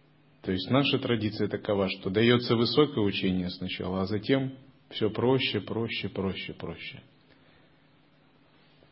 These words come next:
То есть начинаем с самого высокого воззрения, а затем спускаемся на относительный уровень.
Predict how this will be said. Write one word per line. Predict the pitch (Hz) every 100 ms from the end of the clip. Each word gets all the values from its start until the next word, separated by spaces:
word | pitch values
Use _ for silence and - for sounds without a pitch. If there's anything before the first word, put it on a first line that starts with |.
| _ _ _ _ _ _ _ _ _ -
То | 98
есть | -
начинаем | 101 - 123 117 107 104
с |
самого | - 107 101 95
высокого | 95 98 104 - 101
воззрения, | 98 104 120 143 117 95
а |
затем | 98 92 120
спускаемся | 120 - - - 101 95 -
на | 92 92
относительный | - 98 95 - 90 87
уровень. | 85 82 78